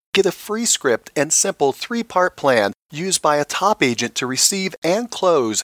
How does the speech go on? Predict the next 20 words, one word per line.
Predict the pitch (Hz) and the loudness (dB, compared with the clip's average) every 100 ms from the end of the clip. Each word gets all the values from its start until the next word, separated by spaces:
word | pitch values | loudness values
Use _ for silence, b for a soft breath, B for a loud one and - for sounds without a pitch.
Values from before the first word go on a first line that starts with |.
| - | -10
seventy-four | - - - 196 190 180 - 139 117 | -2 0 2 0 -2 -8 0 2 2
referral | 123 127 - 202 190 | -4 -4 0 2 0
transactions | - 185 175 175 180 196 180 - | 0 0 2 0 0 -4 -2 -2
in | 196 190 | -4 -6
one | 175 170 131 | 0 0 0
year. | 147 160 139 101 76 _ _ | -2 0 2 2 -2 _ _
Just | - 123 - | 0 2 2
go | 127 101 | 2 0
to | |
free | 92 - 156 196 | -2 -4 -4 -2
referral | 147 - 160 175 | -4 -6 -2 0
script | 175 - 185 - | 0 2 0 0
dot | 170 175 - | 0 0 0
com. | 170 131 98 - _ | 0 2 0 -6 _
That's | - 123 - | -2 0 -2
free | - 202 147 131 - | -2 -2 -2 -4 -8
referral | 139 135 - 185 135 123 - | -8 -6 0 2 4 2 0
script | - - 180 143 - - | -2 0 0 0 -4 -8
dot | 143 147 143 | 0 0 0
com. | - 147 123 90 | 0 2 2 0